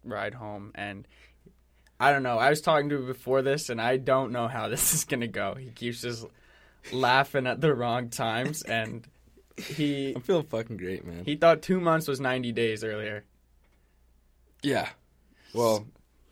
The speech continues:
Speaker 1: So I
Speaker 2: my math's not there
Speaker 1: I'm
Speaker 2: off a few
Speaker 1: sorry.
Speaker 2: hours.
Speaker 1: I'm sorry for however this goes, but welcome.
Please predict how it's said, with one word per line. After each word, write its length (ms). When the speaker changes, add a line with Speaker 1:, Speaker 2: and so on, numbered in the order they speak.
Speaker 1:
So 340
I 240
Speaker 2:
my 120
math's 380
not 200
there 140
Speaker 1:
I'm 140
Speaker 2:
off 40
a 40
few 100
Speaker 1:
sorry. 420
Speaker 2:
hours. 100
Speaker 1:
I'm 120
sorry 420
for 220
however 380
this 200
goes, 300
but 160
welcome. 520